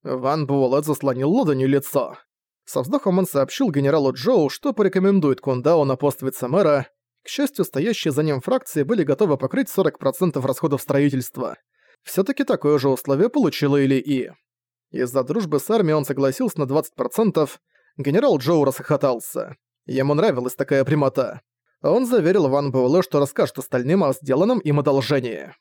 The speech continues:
Спустя сутки Ван Буэлэ уже знал имена двух своих заместителей. Ему удалось выбить шестьдесят процентов финансирования нового административного района.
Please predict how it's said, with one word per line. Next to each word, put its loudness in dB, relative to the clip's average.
Спустя -4
сутки -2
Ван 0
Буэлэ 2
уже 2
знал 0
имена 2
двух -2
своих 0
заместителей. -4
Ему 0
удалось 2
выбить 0
шестьдесят -4
процентов 0
финансирования 0
нового 2
административного 0
района. 0